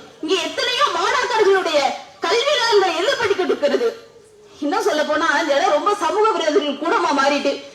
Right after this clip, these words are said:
யாராவது இந்த இடத்தை வச்சுக்கோங்க, வச்சுக்கோங்க, வச்சுக்கோங்கன்னு கெஞ்சி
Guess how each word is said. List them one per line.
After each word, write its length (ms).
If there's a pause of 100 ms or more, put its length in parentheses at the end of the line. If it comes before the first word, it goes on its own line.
(260)
யாராவது 460
இந்த 140
இடத்தை 240
வச்சுக்கோங்க, 420 (120)
வச்சுக்கோங்க, 520
வச்சுக்கோங்கன்னு 560 (100)
கெஞ்சி 400